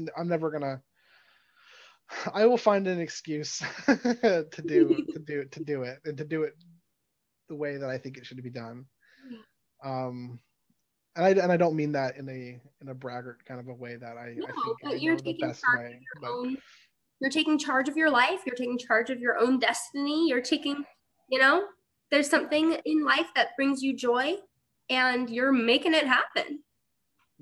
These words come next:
Speaker 1: Yeah.
Speaker 2: And I think that's what we all need to learn to do is, um, I,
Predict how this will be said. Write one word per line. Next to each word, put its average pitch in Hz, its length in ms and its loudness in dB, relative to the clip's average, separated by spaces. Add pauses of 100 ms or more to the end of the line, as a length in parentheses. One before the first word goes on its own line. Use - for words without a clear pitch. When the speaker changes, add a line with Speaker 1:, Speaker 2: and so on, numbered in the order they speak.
(140)
Speaker 1:
Yeah. 240 280 2
Speaker 2:
And 254 100 2
I - 140 -8 (100)
think 311 200 -4
that's 302 200 -4
what 269 120 0
we 269 200 0
all 262 320 -4 (220)
need 269 220 -4
to 269 140 -12
learn 262 220 -4
to 269 140 -14
do 247 520 -6
is, 214 220 -2 (920)
um, 233 320 0 (1000)
I, 269 540 2